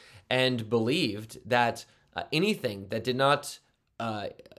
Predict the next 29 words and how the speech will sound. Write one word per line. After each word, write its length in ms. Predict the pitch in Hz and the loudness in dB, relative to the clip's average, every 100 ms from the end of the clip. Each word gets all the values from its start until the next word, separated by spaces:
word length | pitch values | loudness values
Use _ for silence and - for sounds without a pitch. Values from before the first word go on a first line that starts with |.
| _ | _
uh, 280 | 107 104 95 | -12 -10 -8
agree 440 | - 120 117 147 190 | -6 -4 0 2 2
with 260 | 123 110 | 2 0
her 160 | - 165 | -2 -2
position 600 | 165 113 139 160 98 95 - _ _ _ | -2 -2 -2 -2 -8 -12 -16 _ _ _
on 440 | 127 127 127 123 123 | 4 4 4 0 -4
the 140 | 120 113 | -2 4
way 180 | 123 | 6
in 80 | 143 | 6
which 180 | 131 123 | 2 0
men 120 | 127 | 0
and 80 | 135 | 4
women 200 | 123 117 | 2 2
should 200 | - 113 | -4 -2
relate 420 | 107 110 113 101 - _ _ | 0 2 2 0 -8 _ _
was 220 | 117 120 | -2 0
evil. 400 | 135 123 - 101 - | 0 0 -4 -10 -6
And 140 | 113 | -2
that 120 | 117 123 | 0 0
included 500 | 120 - 135 117 107 | -2 -2 -2 -2 -2
then 200 | 101 98 | -4 -6
even, 360 | 98 98 92 92 | -6 -6 -8 -6
even 240 | 110 101 | -6 -4
the 80 | 92 | -8
scriptures. 320 | - 98 87 | -8 -8 -8
We, 160 | 95 90 | -10 -10
they, 220 | 95 104 | -6 -6
that 200 | - 98 | -4 -4
basically, 500 | 101 113 - 110 98 | -2 -2 -2 -4 -4